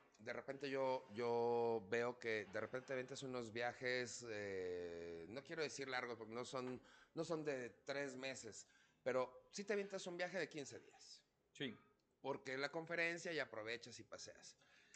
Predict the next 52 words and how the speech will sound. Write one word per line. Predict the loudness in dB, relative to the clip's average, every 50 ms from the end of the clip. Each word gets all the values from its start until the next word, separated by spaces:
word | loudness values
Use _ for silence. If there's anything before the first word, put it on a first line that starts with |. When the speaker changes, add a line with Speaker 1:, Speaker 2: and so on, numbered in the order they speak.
| -20 -20 -20 -20 -20 _ _ _ _
Speaker 1:
¿Qué | 0 0 2
es | 2 0 -2
lo | -4 -4
que | -2 -2
más | -2 -2 -2 -2 -2 -4 -4
extrañas | -6 -6 -4 -2 0 2 2 2 2 2 0
de | -2
México? | -4 -4 -6 -6 -8 -8 -10 -6 -2
¿Qué | 0 0 2
es | 0 0 -2
lo | -2 0 -2 -2 -4
que | -8 -12 -12 -10 -4
comes | 0 2 2 2 0 -4 -6 -6 -8 -8 -8 -10 -14 -8 -2
cuando | 0 0 2 0
aterrizas? | 0 -2 -2 -2 -2 -2 -2 -4 -4 -6 -8 -8 -8 -8 -8 -10 -12 -16 -18 -12 -8
Speaker 2:
Fíjate | -6 -4 -4 -4 -4
que | -2 0 0 0 0 0 -2
a | -2 -2
mí, | -2 -2
por | 0 0 -2
ejemplo, | 0 0 0 2
el | 2 2
aguacate, | 2 2 0 0 0 0 -2 -2 -4 -10 -14 -14 -10
o |
sea, | -8 -6 -2
yo | -2 -2
no | -2 0
puedo | 2 2 4 4
vivir | 2 0 -2
sin | -2 -4
aguacate, | -6 -6 -6 -8 -10 -12 -14 -16 -20 -20 _ _ -20 -20 -8 -4
¿no? | -2 0
Speaker 1:
Ajá. | 0 0
Speaker 2:
Entonces, | 0 2 4 4
de | 4
repente, | 4 4 2 0 0 -2
claro, | 0 0 0 0 0
te | -2
vas | -4 -2 -2
a | -4
Argentina, | -6 -6 -8 -10 -8 -8 -8 -8 -6 -6 -8 -8
o | -8 -8 -10
a | -10 -10
Chile, | -8 -8 -6 -6 -6 -4 -2 -2 -2 -2
o | -4 -8
a |
Ecuador, | -10 -6 -4 -2 0 0 0 0
o | 0
lo | -2 -2
que | -2
sea, | -4 -4 -4 -4
hay | -2 0 0 0 0 -2 -4